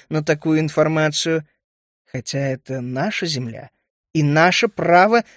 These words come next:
на неё подтверждено королевской кровью. По сути, что хотим здесь, то и творим.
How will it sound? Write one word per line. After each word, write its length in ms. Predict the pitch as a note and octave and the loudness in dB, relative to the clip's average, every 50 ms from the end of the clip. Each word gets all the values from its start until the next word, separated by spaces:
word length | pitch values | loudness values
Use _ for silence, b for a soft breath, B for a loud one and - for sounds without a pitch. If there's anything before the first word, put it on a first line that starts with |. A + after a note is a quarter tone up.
| b | b
на 100 | - F#3 | -2 0
неё 300 | F#3+ F#3 F3 E3 E3+ G3 | 2 2 2 2 2 0
подтверждено 760 | G3 - G#3 - - - F#3 F3+ D#3+ D3+ D3+ D#3+ D3+ D3+ F3 - | 0 0 -4 -4 0 0 2 2 2 0 -2 -2 -2 -2 -2 -2
королевской 600 | - F#3 F#3 E3 D3+ F3 F#3+ - - - D#3+ D3 | -4 -2 -2 0 0 0 -2 -2 -2 -4 -4 -4
кровью. 480 | - - F3 G#3 A3 F#3 C3 - - _ _ _ _ _ _ _ _ _ _ _ _ _ _ _ _ _ _ | -4 -2 -2 -2 -2 -4 -6 -10 -14 _ _ _ _ _ _ _ _ _ _ _ _ _ _ _ _ _ _
По 100 | A#2 A#2 | -10 -6
сути, 500 | - - - B3 C4+ C#4 A3+ - D#3+ C#3+ | -4 -4 -4 -4 -4 -6 -4 -2 -2 -2
что 260 | - - - B3 A#3 | -2 -2 -2 -4 -4
хотим 440 | - - G3 D#3+ - A#3 A#3+ B3 A3+ | -2 -2 -2 -4 -4 -6 -6 -6 -6
здесь, 300 | G#3 G3 G#3 F#3 - - | -4 -2 -2 -2 -2 -4
то 180 | - A3+ A#3 | -6 -4 -4
и 80 | A3+ G3+ | -4 -4
творим. 500 | - F#3 F#3 F#3 F#3 G3+ A3+ E3+ B2+ - | -4 0 0 2 2 2 0 -4 -6 -8